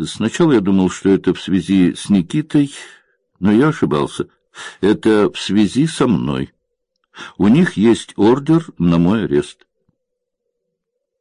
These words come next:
"Кирилл!" — закричала на весь зал Цицилия. В трубке уже был отбой. Она испустила низкий,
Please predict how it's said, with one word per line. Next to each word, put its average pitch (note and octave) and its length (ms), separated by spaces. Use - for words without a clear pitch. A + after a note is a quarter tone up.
"Кирилл!" — C#3 920
закричала E2+ 1160
на D#2+ 200
весь D#2 220
зал D#2 460
Цицилия. B2+ 760
В - 100
трубке C#3+ 440
уже F2 260
был D#2+ 240
отбой. C2 500
Она A#3 260
испустила C#3+ 560
низкий, C3 720